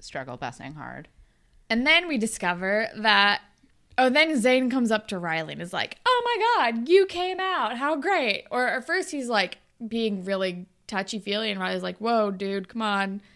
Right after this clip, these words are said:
Speaker 2: We're at school." And he's like, "What? You came out? Like, everybody knows we're running for King and King. It's on the internet." And he's like, "What? I didn't know that went online." So, like, the nominations for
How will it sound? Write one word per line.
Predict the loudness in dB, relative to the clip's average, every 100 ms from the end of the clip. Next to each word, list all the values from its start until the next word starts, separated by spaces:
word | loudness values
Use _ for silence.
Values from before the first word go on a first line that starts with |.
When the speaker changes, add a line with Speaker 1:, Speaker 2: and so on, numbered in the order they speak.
| _ _
Speaker 2:
We're | -8
at | -8
school." | -4 2 4 2
And | 0
he's | -4
like, | -6 -6
"What? | -6 -4 -6
You |
came | -8 -6 -2
out? | 2 2 2 -2
Like, | -6 -6
everybody | -6 -4 -4 -2
knows | -2 -2
we're | -4 -6
running | -4 -4
for | -6 -8
King | -6 -6
and | -6 -6
King. | -6 -6 -6
It's | -10 -10 -6
on | -4 -4
the | -6
internet." | -6 -4 -2 -2 -2
And | -4
he's | -4
like, | -2 -4 -10 -8 6
"What? | 12 12 12
I | 12
didn't | 10 8
know | 8 10
that | 10
went | 10 8
online." | 6 6 8 8 6 0 -8 -18 -20
So, | -6 0
like, | 0 0
the | 0
nominations | 2 4 4 4 2 -4 -4
for | 0 0 -2 -8